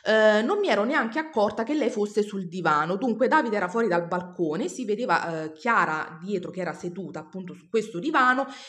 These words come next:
e poi ad un certo punto si è rivolta a sua madre dicendo: "Mamma, mamma!" E Luciana risponde in tono abbastanza scocciato,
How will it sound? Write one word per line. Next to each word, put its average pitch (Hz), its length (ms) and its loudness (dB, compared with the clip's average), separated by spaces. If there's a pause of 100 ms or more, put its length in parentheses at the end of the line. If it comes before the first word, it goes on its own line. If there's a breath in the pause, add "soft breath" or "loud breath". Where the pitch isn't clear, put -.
(120)
e 427 140 4
poi 302 160 4
ad 240 80 4
un 247 80 0
certo 277 320 0
punto 277 260 -4
si 233 80 -2
è 208 60 0
rivolta 247 340 2
a - 40 -2
sua - 260 -2
madre 185 480 4
dicendo: 208 360 -4
"Mamma, 320 580 6 (280 loud breath)
mamma!" 269 800 6 (300 loud breath)
E 302 160 4
Luciana 320 460 6
risponde 269 560 2
in 220 160 0
tono 269 200 6
abbastanza 214 600 2
scocciato, 269 960 4